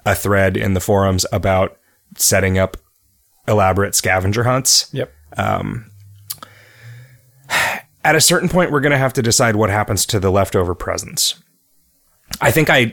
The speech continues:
Speaker 1: I think I said somewhere in there, I, I edited the item description shortly after I put it in the store to say, "You won't be able to use these after the end of December, so
Speaker 2: Right.
Speaker 1: don't stockpile them." But, you know, I feel like we give people, like, a month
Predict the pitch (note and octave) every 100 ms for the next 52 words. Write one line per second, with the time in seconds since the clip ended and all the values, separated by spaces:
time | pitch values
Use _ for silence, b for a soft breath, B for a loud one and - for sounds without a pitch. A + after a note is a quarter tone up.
0 | - A#2 D3+ D3+ A2+ - - C#3 D3 D3+
1 | C#3+ - _ _ _ - - B2 A2+ G2
2 | F#2+ F#2 F2+ E2+ E2 E2 - _ _ _
3 | - - - - F#2 - A2 A2+ G#2+ G2
4 | F#2+ F2 F2 - E2 F2+ E2 F2+ G2+ F#2
5 | F2+ E2 F2+ F2 F2 F2 - F#2 F2 F2+
6 | E2+ B B B G2 F#2 F2+ G2 F2+ F2
7 | F2+ E2+ E2 E2+ D#2+ F2+ E2 E2+ F2+ E2
8 | D#2 D#2+ - F#2 - - B - - F#2
9 | E2 F2 F2+ - F2+ - G2+ - - A1
10 | A2+ B B B - G#2 G#2 G#2 - _
11 | _ _ - G#2 G2+ C3+ B2+ A2+ A2 G2+
12 | G2+ - G2 A#2+ F2 E2 - E2 E2+ D2
13 | F2 G2+ - - -